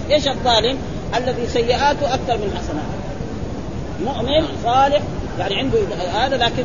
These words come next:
س-، سيئاته، فهذا قد يعذب على قدر ذنوبه، ثم يخرج من النار ويدخل الجنة، إما تفكر من الله وكرمه وجوده، وإما بشفاعة الرسول محمد صلى الله عليه وسلم،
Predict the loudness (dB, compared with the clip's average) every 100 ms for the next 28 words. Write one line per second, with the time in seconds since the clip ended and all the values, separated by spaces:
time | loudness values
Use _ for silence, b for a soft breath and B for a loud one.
0 | -2 -4 -4 -4 -2 0 2 2 2 0
1 | 2 2 0 0 0 2 0 -2 -4 -6
2 | -6 -6 -4 -4 -2 0 0 0 0 0
3 | 4 2 2 -4 -4 0 2 2 0 -2
4 | -2 -2 0 2 2 0 -2 -4 0 0
5 | 0 -2 -4 -6 -6 -4 -2 2 2 2
6 | 0 -2 -2 -2 -2 -2 0 2 2 0
7 | -2 -2 0 -2 0 -2 0 -2 0 -2
8 | -2 -2 -2 -2 -2 -4 -4 -4 -4 -4
9 | -4 -4 -4 -4 -2 0 0